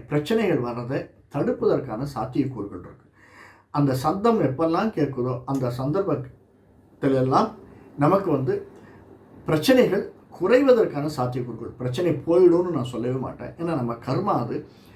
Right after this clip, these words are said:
பிரச்சனையை எதிர்கொள்வதற்கான மன வலிமை கிடைக்கும். அதற்கான சாத்தியக்கூறுகள் இருக்கும். இதெல்லாம் நாம சின்ன சின்ன செய்கைகள் நாம செஞ்சுன்னு வரலாம். இதற்கும் மேல தயவு செஞ்சு முக்கியமா ஒண்ணே ஒண்ணு,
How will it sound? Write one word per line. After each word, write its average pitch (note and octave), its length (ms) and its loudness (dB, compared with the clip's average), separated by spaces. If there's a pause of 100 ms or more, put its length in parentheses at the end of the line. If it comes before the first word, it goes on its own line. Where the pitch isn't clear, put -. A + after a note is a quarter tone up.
(120)
பிரச்சனையை F#3 560 2
எதிர்கொள்வதற்கான F#3 800 2
மன D#3+ 260 -2
வலிமை F3+ 320 2
கிடைக்கும். D3 380 -4 (760)
அதற்கான G3 480 0 (120)
சாத்தியக்கூறுகள் A3+ 720 2
இருக்கும். - 320 -4 (240)
இதெல்லாம் D#3+ 520 0
நாம B2 220 0
சின்ன G3 320 0
சின்ன C#3 300 -2
செய்கைகள் E3 720 2
நாம A#2+ 260 -2
செஞ்சுன்னு B2 240 0
வரலாம். F#2 360 -8 (560)
இதற்கும் A#3 520 2
மேல D3+ 360 0 (220)
தயவு B2+ 380 0
செஞ்சு F3 220 -2
முக்கியமா G#3+ 640 -2
ஒண்ணே B2+ 220 0
ஒண்ணு, A#2 280 -4